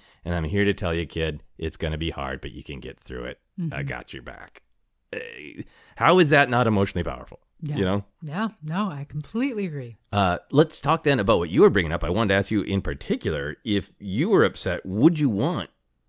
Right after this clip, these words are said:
Speaker 1: two versions of you to show up and help you out?
Speaker 2: I mean, maybe. <laughs>
Speaker 1: <laughs> Right. Is it, I mean, when we talk about it in the context of the film, it's really empowering. And then I think when we think about it in our own lives, is it maybe suddenly a little,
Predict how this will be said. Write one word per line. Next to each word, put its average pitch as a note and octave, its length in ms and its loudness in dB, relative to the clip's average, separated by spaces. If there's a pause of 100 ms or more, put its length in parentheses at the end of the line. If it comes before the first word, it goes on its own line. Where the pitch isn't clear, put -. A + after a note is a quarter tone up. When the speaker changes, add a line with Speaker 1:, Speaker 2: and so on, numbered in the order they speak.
(240)
Speaker 1:
two C3 580 2
versions A2+ 600 4
of G2 300 0
you G#2+ 480 4 (160)
to A#2+ 240 2
show B2+ 260 2
up D3 180 2
and D3 80 2
help E3 200 2
you F#3+ 80 4
out? G#3 260 0 (480)
Speaker 2:
I G#3+ 100 -6
mean, A3 240 0
maybe. A3+ 520 -2
<laughs> - 340 0
Speaker 1:
<laughs> D4 340 6 (300)
Right. D#3+ 320 8
Is B2+ 140 6
it, D#3+ 160 4 (260)
I - 40 -2
mean, B2+ 120 6
when C3 60 6
we C#3+ 80 6
talk C#3 180 4
about C#3 80 0
it C3+ 40 4
in A2+ 60 2
the G#2+ 80 2
context A#2+ 340 -2
of F#2+ 60 -2
the - 40 -8
film, B2 200 2
it's D#2+ 140 -6
really F2+ 480 4
empowering. E2+ 540 2
And F2 120 -4
then F2+ 80 -2
I F2+ 60 0
think E2 180 -4
when E2+ 100 -2
we E2 60 -2
think D#2+ 180 -2
about D#2 220 0
it D#2 140 -4
in E2+ 140 -4
our D#2+ 100 0
own B2+ 120 2
lives, E2 260 -2
is D2 80 -4
it D#2 180 -4
maybe E2+ 320 -2
suddenly E2 360 -4
a D#2+ 60 -2
little, D#2+ 380 -2